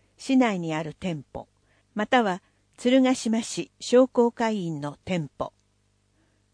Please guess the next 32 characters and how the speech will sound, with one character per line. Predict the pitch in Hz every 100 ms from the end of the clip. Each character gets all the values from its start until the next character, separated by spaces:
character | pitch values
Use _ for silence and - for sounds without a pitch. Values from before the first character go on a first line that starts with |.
| _
な | 214 208
お、 | 185 - _ _ _ _ -
加 | 233
盟 | 277 277
店 | 262 247 254
登 | 240 208
録 | 180 -
を | 160
希 | - 190
望 | 208 220
す | -
る | 202 190
店 | 196 185 -
舗 | 147
は、 | 147 - _ _ _ _
専 | - 247 269
用 | 254 240
ホ | 226 240
ー | 226
ム | 233
ペ | 233 208
ー |
ジ | 185 160
で | 156
の | 139 135 _ -
登 | 220
録 | 220 214 196
が | 175
必 | 170 - -
要 | 156 151
で | 143 131
す。 | - -